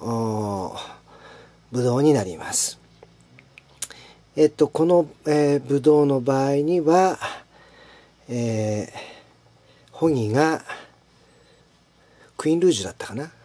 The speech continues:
これはクイーンルージュという新しい品種ですね。長野県の新しい品種です。え、こちら、えっと、冷蔵庫に入っている穂木ですね、これね。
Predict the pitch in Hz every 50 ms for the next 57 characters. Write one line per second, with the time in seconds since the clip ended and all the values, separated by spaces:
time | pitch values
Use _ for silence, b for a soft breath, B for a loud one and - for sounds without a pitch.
0 | - - - 143 143 143 143 131 - - 143 147 147 147 139 139 135 113 95 -
1 | - 76 - - b b b b b b b b b b b b - 175 180 175
2 | 175 165 - 127 - - 131 131 127 - - 139 131 127 - 92 85 80 - -
3 | - - - - - 104 110 117 123 131 131 135 127 - 139 147 147 117 - -
4 | 92 95 - - 82 85 - 87 82 78 - - - 82 - - - - - -
5 | B B B B B B B B B B B - 117 - 135 123 - - 135 143
6 | 143 - - - - - - - - - - - - - - - - - - -
7 | - - - - - 131 135 127 131 131 - - - 131 120 120 127 135 143 147
8 | 156 151 151 151 139 - - 156 143 139 127 120 - - - - - - 110 110
9 | 120 131 131 - - - - - - - - - - - - - - - - -
10 | - - - - _ _ _ _ - - 127 123 110 95 _ _ _ _ _ -
11 | _ _ - 92 - _ - - - - - _ - - - _ _ _ _ _
12 | _ _ _ - - _ _ _ _ _ _ _ _ _ _ _ _ _ _ -
13 | - 143 - - _ _ _ _ _ - 123 - _ - _ - 113 113 -